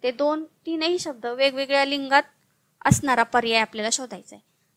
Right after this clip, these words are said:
तर घार, सुसर आणि घुस. आपण घारला काय म्हणतो? ती घार. सुसर,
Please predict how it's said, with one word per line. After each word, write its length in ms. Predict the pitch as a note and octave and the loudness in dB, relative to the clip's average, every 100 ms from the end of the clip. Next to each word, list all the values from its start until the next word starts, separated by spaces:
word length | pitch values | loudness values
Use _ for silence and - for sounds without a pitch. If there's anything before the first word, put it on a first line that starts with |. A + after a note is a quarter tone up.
| _ _ | _ _
तर 100 | A#3+ - | -20 -16
घार, 360 | C4 C#4 D4+ E4+ _ | -2 2 2 0 _
सुसर 560 | - C#4 - C4+ C#4+ E4+ _ _ | -10 -8 -6 -4 -4 -6 _ _
आणि 220 | A#3+ B3 | -16 -14
घुस. 420 | B3+ C4+ - - - _ _ _ _ - | -10 -6 -6 -6 -10 _ _ _ _ -16
आपण 260 | - C#4 | -4 -2
घारला 420 | C#4 C#4+ C4+ C#4 C#4 | -2 0 0 2 2
काय 160 | C#4+ | 2
म्हणतो? 260 | C#4+ C#4+ C4 | -2 -4 -8
ती 320 | - - D#4+ | -8 -4 -4
घार. 280 | C#4+ G3+ F3 - _ _ _ _ _ _ _ _ _ _ _ _ - | -2 -4 -4 -12 _ _ _ _ _ _ _ _ _ _ _ _ -16
सुसर, 500 | - C#4 - C#4+ | -10 -8 0 0